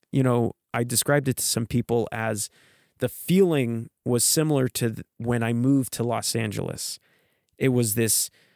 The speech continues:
super exciting and exhilarating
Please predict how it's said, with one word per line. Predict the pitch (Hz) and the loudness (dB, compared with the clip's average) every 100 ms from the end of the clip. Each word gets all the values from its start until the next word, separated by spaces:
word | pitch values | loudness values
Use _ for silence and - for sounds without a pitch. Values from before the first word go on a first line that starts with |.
| _ _ _ _ _ | _ _ _ _ _
super | - - - - - 139 170 175 160 156 | -6 -2 2 4 4 4 4 4 4 2
exciting | 127 - - - 143 156 156 160 156 | 2 0 2 2 2 4 4 4 2
and | - 113 | -2 -4
exhilarating | 104 107 123 160 160 151 151 147 143 | -4 0 2 4 4 2 2 2 0